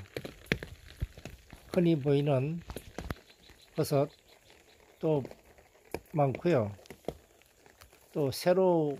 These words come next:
보이는 내가 알지 못하는 버섯도 많이 보게 됩니다.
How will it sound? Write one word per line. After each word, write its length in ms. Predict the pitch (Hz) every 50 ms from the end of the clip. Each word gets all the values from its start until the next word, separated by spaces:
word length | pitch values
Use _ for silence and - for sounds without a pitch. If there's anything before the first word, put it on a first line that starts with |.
| - - -
보이는 460 | 156 143 139 131 131 127 131 147 160 190 180 - - - - - - -
내가 240 | 127 127 110 127 131
알지 260 | 131 135 131 - 143
못하는 580 | 123 117 123 - 135 127 123 135 160 190 202 - _ -
버섯도 400 | - 110 98 - - - - 151
많이 300 | 143 135 117 120 120 123
보게 300 | 120 - 120 110 113 117
됩니다. 480 | 104 - 98 101 101 101 98 - 113